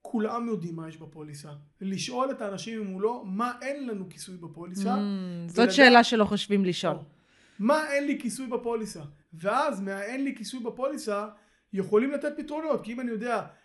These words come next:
Speaker 1: כמו לדוגמה שנתתי עם האבנים היקרות.
Speaker 2: כן.
Speaker 1: אז ידעתי שיש לו אבנים יקרות. הסרתי את החריג, ביטלתי את החריג, נתנו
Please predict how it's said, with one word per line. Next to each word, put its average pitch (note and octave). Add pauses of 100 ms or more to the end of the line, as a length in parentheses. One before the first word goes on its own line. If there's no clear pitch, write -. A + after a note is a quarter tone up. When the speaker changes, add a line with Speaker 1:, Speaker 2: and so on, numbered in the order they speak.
(100)
Speaker 1:
כמו G#3+
לדוגמה G#3+
שנתתי G3+
עם F#3+
האבנים F3+
היקרות. F#3 (400)
Speaker 2:
כן. F#3 (300)
Speaker 1:
אז E3+
ידעתי C#4+
שיש A3
לו A#3
אבנים G#3
יקרות. E3 (160)
הסרתי C4+
את -
החריג, E3+
ביטלתי B3+
את -
החריג, E3
נתנו A#3